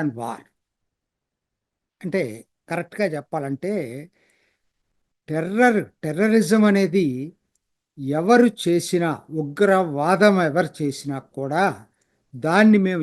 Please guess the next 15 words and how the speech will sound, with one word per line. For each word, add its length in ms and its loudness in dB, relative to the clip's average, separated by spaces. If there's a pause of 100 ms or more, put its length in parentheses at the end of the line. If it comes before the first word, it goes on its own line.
యుద్ధం 420 0 (140)
కింద 240 -4 (140)
ప్రకటిస్తామని 800 -12
చెప్పాడు. 360 -20 (1600)
కొత్త 300 -12 (120)
డాక్ట్రిన్. 420 -12 (1300)
అంతేగాని 720 0 (380)
శాంతి, 600 -2 (160)
శాంతి 520 0
అని 200 -4
కూర్చోడు. 420 -14 (880)
శాంతి 480 2 (220)
కావాలని 460 6 (100)
చెప్పాడు. 360 -14 (160)
బుద్ధ 280 -4